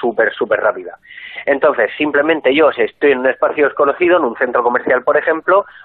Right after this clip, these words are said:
o como que me, eh, comentaba antes, en estos, eh, establecimientos, una estación de metro y demás, eh, yo simplemente tendría que hacer un barrido con mi teléfono a mi alrededor, buscaría ese cartel,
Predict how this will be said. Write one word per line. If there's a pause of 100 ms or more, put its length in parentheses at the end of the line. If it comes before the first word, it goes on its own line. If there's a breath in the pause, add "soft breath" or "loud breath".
o
como
que
me,
eh,
comentaba
antes,
en
estos,
eh, (260 loud breath)
establecimientos,
una
estación
de
metro
y
demás, (580 loud breath)
eh,
yo
simplemente
tendría
que
hacer
un
barrido
con
mi
teléfono
a
mi
alrededor, (480 soft breath)
buscaría
ese
cartel,